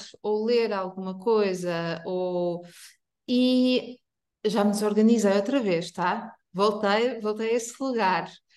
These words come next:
Eh, por isso vou, tenho que voltar a ti outra vez. Mas, hum,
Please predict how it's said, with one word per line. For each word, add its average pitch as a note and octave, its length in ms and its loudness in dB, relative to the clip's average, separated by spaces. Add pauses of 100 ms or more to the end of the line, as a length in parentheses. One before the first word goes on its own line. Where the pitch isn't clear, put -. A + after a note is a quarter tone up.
(500)
Eh, G#3+ 640 -2 (320)
por G3+ 80 -6
isso G3 180 -8
vou, F#3 300 -4
tenho F#3 160 2
que G3 40 -4
voltar G#3+ 300 4
a A3 60 4
ti A3 100 -2
outra A#3 220 0
vez. E3+ 300 -2
Mas, G#3+ 260 -4 (200)
hum, G#3+ 500 -4